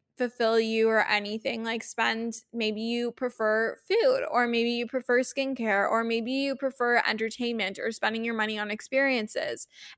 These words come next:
And it's okay if those things also change. Right now, I'm very much into using my money for travel.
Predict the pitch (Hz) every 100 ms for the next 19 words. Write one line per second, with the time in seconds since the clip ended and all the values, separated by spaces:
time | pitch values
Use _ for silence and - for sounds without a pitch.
0 | - 262 269 269 269 254 262 269 285 -
1 | 247 233 233 233 220 269 254 - - -
2 | - _ _ _ 240 240 185 254 254 254
3 | 254 - - _ - 233 226 226 240 240
4 | - - 214 226 220 220 226 - 214 214
5 | 220 - 226 220 220 220 208 214 214 208
6 | 214 214 214 - 220 214 208 - 214 220
7 | - 247 - 330 349 349 -